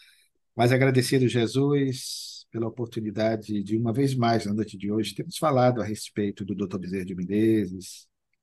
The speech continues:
da história desse grande homem da literatura brasileira, infelizmente esquecido nos nossos dias,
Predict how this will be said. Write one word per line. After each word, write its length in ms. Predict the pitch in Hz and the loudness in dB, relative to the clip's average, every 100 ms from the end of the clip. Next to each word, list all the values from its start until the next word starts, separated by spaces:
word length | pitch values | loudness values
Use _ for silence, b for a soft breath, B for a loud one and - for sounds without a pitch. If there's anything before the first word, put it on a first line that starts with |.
| _ _ - | _ _ -4
da 100 | 151 | -2
história 680 | 160 - 196 196 170 131 117 | 0 2 4 6 6 4 2
desse 320 | 139 - 131 | -2 -4 -2
grande 320 | 151 190 135 | 0 2 4
homem 520 | 127 139 131 120 113 - _ _ _ _ _ _ | 4 4 2 0 -4 -12 _ _ _ _ _ _
da 100 | 123 | 2
literatura 600 | 123 120 123 113 - 117 | 2 4 2 2 0 -2
brasileira, 480 | 107 110 104 104 113 | -2 -4 -2 2 2
infelizmente 560 | 127 131 127 113 123 113 | 2 0 -2 0 -4 -4
esquecido 560 | - - - - 123 | -8 -8 -6 -2 -2
nos 200 | 113 98 | -2 -4
nossos 340 | 104 101 - 90 | -6 -6 -8 -8
dias, 580 | 101 117 107 101 - | -2 0 0 -2 -14